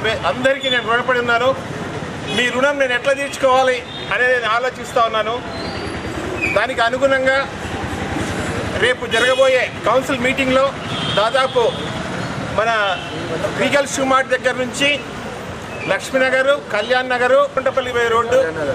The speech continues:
అక్కడ నుంచి కళ్యాణ్ నగర్, ఉల్లిగడ్డల బజారు, ఆ తర్వాత మేదర బస్తీ నుంచి మళ్ళా రీగల్ షూ మార్ట్ వరకు కంప్లీట్గా బీటీ రోడ్ వేపిద్దాము అని చెప్పేసి మేము నిర్ణయించుకొని రేపు కౌన్సిల్ తీర్మానంలో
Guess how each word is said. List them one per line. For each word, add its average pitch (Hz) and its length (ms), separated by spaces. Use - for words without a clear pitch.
అక్కడ 240 240
నుంచి 254 200
కళ్యాణ్ 240 320
నగర్, 240 220
ఉల్లిగడ్డల 247 420
బజారు, 240 380
ఆ 196 40
తర్వాత 240 320
మేదర 254 300
బస్తీ 247 300
నుంచి 262 260
మళ్ళా 254 240
రీగల్ 254 260
షూ 277 160
మార్ట్ 247 220
వరకు 233 260
కంప్లీట్గా 262 560
బీటీ 302 320
రోడ్ 277 200
వేపిద్దాము 262 520
అని 240 120
చెప్పేసి 220 360
మేము - 160
నిర్ణయించుకొని 262 600
రేపు 254 200
కౌన్సిల్ 262 360
తీర్మానంలో 262 440